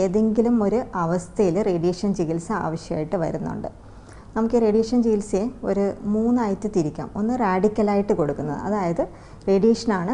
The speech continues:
പ്രധാനമായ ഒരു മെത്തേഡ് ഈ ക്യാൻസർ ചികിത്സയുടെ. അങ്ങനെ ചികിത്സിക്കുന്ന അസുഖങ്ങളാണ് ഈ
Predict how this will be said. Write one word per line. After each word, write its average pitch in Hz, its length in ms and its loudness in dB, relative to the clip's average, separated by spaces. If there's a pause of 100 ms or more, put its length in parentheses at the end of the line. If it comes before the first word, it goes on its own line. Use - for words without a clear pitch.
(120)
പ്രധാനമായ 190 760 0 (140)
ഒരു 190 120 2 (140)
മെത്തേഡ് 180 440 0 (220)
ഈ 170 40 4 (120)
ക്യാൻസർ 175 420 -2
ചികിത്സയുടെ. 156 520 -2 (460)
അങ്ങനെ 277 320 6
ചികിത്സിക്കുന്ന 202 580 4 (460)
അസുഖങ്ങളാണ് 185 720 4 (520)
ഈ - 20 6